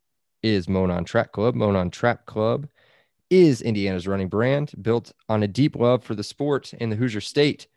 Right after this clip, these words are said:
They craft products, tell stories, and create experiences that aim to celebrate, support, and add to Indiana's running culture. They are back to doing group runs. Check out the Instagram at,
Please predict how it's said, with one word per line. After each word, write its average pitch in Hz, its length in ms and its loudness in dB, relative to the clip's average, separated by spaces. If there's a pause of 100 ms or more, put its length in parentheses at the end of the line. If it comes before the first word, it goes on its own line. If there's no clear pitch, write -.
(420)
They 90 80 -10
craft 123 320 0
products, 98 340 -2
tell 139 160 0
stories, 110 400 -2
and 101 100 -8
create 110 240 -4
experiences 107 520 -6
that 95 140 -2
aim 107 160 -4
to 95 60 -8
celebrate, 107 520 -2
support, - 460 -2
and 95 120 -8
add 98 200 -4
to 87 60 -6
Indiana's 95 380 -6
running 95 160 -4
culture. 135 440 -2 (540)
They 143 140 2
are 165 80 2
back 143 260 0
to 135 80 -10
doing 135 220 -2
group 131 260 -2
runs. 123 400 -2
Check 117 260 -2
out 113 160 0
the 98 100 -8
Instagram 101 560 -6 (100)
at, 113 300 -4